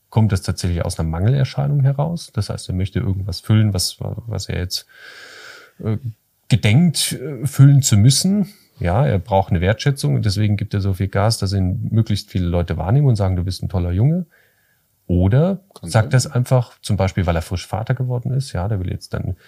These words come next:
Speaker 1: Gas geben, will viel Provision abkassieren, Thema Sicherheit, ja, Familie und so weiter sind auch Werte. Oder er macht's aus einem Antrieb heraus, weil er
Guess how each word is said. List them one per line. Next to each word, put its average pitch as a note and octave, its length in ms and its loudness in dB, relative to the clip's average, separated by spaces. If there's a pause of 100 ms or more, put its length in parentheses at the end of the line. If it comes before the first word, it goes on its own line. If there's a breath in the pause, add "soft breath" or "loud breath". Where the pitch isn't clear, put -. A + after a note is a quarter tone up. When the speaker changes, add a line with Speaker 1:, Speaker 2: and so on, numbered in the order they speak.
(280 loud breath)
Speaker 1:
Gas A#2 280 0
geben, A2+ 520 4 (100)
will F#2 440 -2
viel C3+ 220 2
Provision G#2 500 2
abkassieren, G2+ 880 -2 (520)
Thema F2+ 240 2
Sicherheit, A2 560 0
ja, A#2 220 0
Familie G#2+ 400 -2
und G2+ 140 -4
so - 80 -8
weiter F#2+ 220 -4
sind - 180 -6
auch - 160 -6
Werte. B2 320 -2 (840 soft breath)
Oder G2+ 300 2
er G2+ 60 2
macht's F#2 260 -4
aus F#2 220 -2
einem F2 120 -2
Antrieb A#2+ 420 0
heraus, G#2 460 0
weil F2+ 140 0
er F2+ 220 0